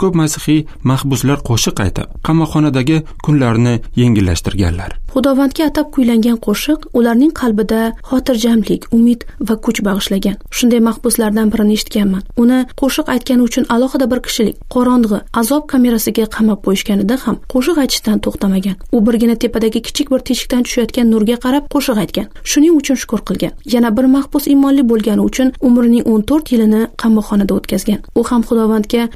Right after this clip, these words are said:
Speaker 2: qo'shiq kuylashni yoqtirardi. Uning qo'shiqlari yaqin atrofdagi mahbuslarni ham sehrlab qo'yardi. Eng yirtqich va yovuz hisoblangan mahbuslar ham undan qo'shiq aytib berishni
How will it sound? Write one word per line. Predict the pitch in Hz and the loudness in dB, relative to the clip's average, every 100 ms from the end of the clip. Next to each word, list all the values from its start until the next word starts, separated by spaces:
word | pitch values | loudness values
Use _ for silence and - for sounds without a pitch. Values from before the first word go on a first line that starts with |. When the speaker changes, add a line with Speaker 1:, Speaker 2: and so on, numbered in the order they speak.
| - | -4
Speaker 2:
qo'shiq | 254 320 - | -2 -2 0
kuylashni | 240 214 - 208 | 0 2 0 0
yoqtirardi. | 208 - 196 190 196 - - | 0 -2 -4 -2 -4 -6 0
Uning | 226 226 | 2 2
qo'shiqlari | 226 220 220 208 226 226 - | -2 -2 -2 0 -2 -2 -2
yaqin | 233 233 285 | 0 2 0
atrofdagi | 269 247 - 233 240 | 0 -2 -2 0 2
mahbuslarni | 233 - 226 226 220 254 | 0 -2 -2 0 0 0
ham | - 214 | -2 -4
sehrlab | - 220 214 196 202 | -2 -2 -2 -2 -2
qo'yardi. | - 185 180 - - 247 | -2 -2 -2 -8 -4 2
Eng | 254 226 | 2 2
yirtqich | 240 - 226 220 | 0 -2 -2 0
va | 220 208 | 0 2
yovuz | 226 262 | 2 0
hisoblangan | - 233 - 214 233 220 | -2 -4 0 0 2 2
mahbuslar | 214 - 214 262 277 | 0 -2 -2 -2 0
ham | 208 180 - 254 | -2 -2 -2 0
undan | 240 254 - | 2 0 0
qo'shiq | 254 330 302 | -2 0 0
aytib | 262 233 | 0 0
berishni | 220 208 214 | 0 0 -2